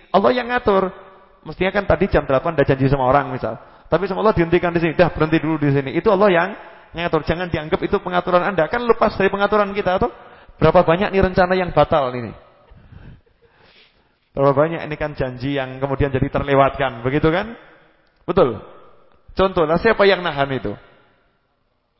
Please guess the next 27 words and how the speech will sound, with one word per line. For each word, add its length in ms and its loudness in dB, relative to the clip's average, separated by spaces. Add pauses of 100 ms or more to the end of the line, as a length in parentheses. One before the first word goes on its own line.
(180)
Allah 240 4
kan 160 -8
yang, 240 -10
yang 160 -10
nahan 240 -6
dengan 240 -6
cara-cara 560 -2
yang, 320 -6
yang 160 -6
kita 360 -4
nggak 160 -6
bisa 200 2
cerna 400 -2
kan? 120 -4 (200)
Tiba-tiba 440 0
seperti, 480 -6 (520)
seperti 440 -8
ini. 600 -12 (440)
Ya 160 -4
udah, 240 -8
itulah 380 -10 (100)
hidup. 320 -4 (1120)
Hidup 240 -8
itu 160 -10
ya 160 -4
seperti 440 -6
itu. 200 -16